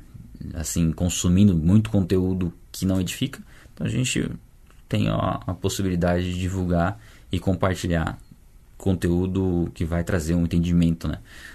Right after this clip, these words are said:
da salvação de quem é Jesus Cristo, né? Esse tem que ser o, o foco nosso. É, "Quando voltei a Jerusalém,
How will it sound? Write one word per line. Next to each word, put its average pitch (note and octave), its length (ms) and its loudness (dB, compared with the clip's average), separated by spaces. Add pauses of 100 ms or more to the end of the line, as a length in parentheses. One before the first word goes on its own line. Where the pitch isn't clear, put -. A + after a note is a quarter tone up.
(100)
da D2 100 -4
salvação E2+ 720 2 (360)
de F#2+ 100 -4
quem E2+ 260 2
é E2+ 40 2
Jesus D#2 320 -2
Cristo, E2+ 360 -2
né? D#2 100 -4
Esse - 180 -12
tem - 160 -6
que - 60 -10
ser - 80 -4
o, A2+ 140 -2 (120)
o B2 100 -2
foco - 360 0
nosso. F2 340 0 (800)
É, F2+ 380 4
"Quando D3 240 4
voltei D3 440 6
a D#3+ 60 8
Jerusalém, A#2+ 640 6